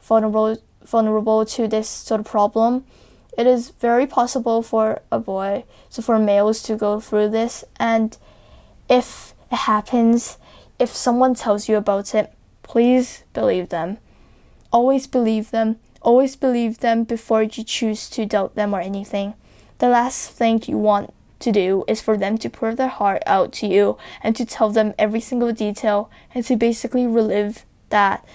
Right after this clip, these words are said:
experience and for you to just not accept them and not to believe them. So the point of this is to just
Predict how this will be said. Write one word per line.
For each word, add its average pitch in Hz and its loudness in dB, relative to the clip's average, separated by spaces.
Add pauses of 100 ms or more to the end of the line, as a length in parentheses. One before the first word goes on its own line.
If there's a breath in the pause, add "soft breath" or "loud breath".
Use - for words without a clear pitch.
(280 loud breath)
experience 208 0
and 214 0
for - 2
you 214 2
to 214 -8
just - -4
not 202 -4
accept - -6
them 196 -4
and 208 0
not 208 0
to - -16
believe 208 2
them. - -6 (760 soft breath)
So - 2
the 226 -2
point 240 2
of 240 2
this 233 2
is - -4
to 202 -2
just 202 -4